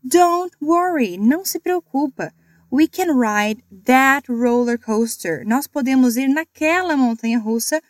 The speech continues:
over there. Ali. Essa expressão over there é usada pra indicar algo que está a uma certa distância. A gente acaba traduzindo como ali.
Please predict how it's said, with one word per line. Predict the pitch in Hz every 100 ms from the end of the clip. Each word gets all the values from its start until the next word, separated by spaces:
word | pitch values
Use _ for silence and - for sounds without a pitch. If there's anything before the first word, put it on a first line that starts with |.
| _ _ _ -
over | 311 320 320 285 311 311 240
there. | 185 202 196 170 - _ _ -
Ali. | 381 285 269 _ _ _ _ _ -
Essa | 403 480
expressão | - 392 349 - 311 - _
over | 277 320 320 302 285 202
there | 220 269 233 196 - _ -
é | 302
usada | 330 302 311 330
pra | 311
indicar | 311 294 - 320 285
algo | 277 285
que | -
está | 302 - 311 -
a | 311
uma | 320 339
certa | - 311 320 294
distância. | 285 330 - 220 175 - - - _ _ -
A | 392
gente | 415 415
acaba | 392 349 359
traduzindo | 349 311 339 277 277 277 285
como | - 254 277 - _
ali. | 359 359 262